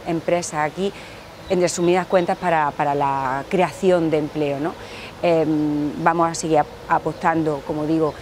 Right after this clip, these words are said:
para que empresas como el ejemplo que te-, tuvimos de Cofares o de Meltio, ¿no? Eh, que se implantaron durante, durante ese periodo,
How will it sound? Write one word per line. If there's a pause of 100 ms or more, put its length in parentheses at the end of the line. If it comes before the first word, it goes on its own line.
(140)
para
que
empresas
como (140)
el
ejemplo
que
te-, (120)
tuvimos (260)
de
Cofares (100)
o
de
Meltio,
¿no? (340)
Eh,
que
se
implantaron
durante,
durante
ese
periodo,